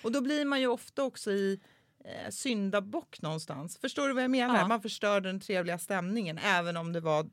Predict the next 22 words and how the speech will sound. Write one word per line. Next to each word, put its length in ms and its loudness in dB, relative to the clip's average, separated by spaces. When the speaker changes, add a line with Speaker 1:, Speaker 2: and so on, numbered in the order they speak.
Speaker 1:
personen. 680 -4
Alltså, 300 -2
skuldfrågan 840 0
förskjuts 440 -4
även 220 -2
till 140 -4
en 100 -4
själv. 340 -6
Speaker 2:
Jag 120 -4
förstår 200 -8
precis 480 -8
vad 100 2
Speaker 1:
Här 60 6
Speaker 2:
du 60 4
Speaker 1:
gör 180 4
Speaker 2:
menar. 60 -8
Speaker 1:
du? 60 -10
Ja. 80 -2
Speaker 2:
Men 140 -2
vet 140 -2
du 80 -2
vad? 240 -4